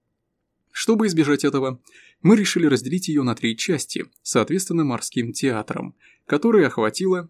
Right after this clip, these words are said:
Великая Отечественная война. Первая часть посвящается военным действиям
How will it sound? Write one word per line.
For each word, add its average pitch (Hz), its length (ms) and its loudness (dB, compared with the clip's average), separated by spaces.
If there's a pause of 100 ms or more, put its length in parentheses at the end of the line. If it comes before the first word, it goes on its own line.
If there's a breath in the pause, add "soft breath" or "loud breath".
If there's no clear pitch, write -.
Великая 127 460 -2
Отечественная 120 560 -6
война. 117 460 -6 (540)
Первая 208 320 4
часть - 400 -2 (100)
посвящается 160 640 0
военным 110 440 -2
действиям 160 520 -2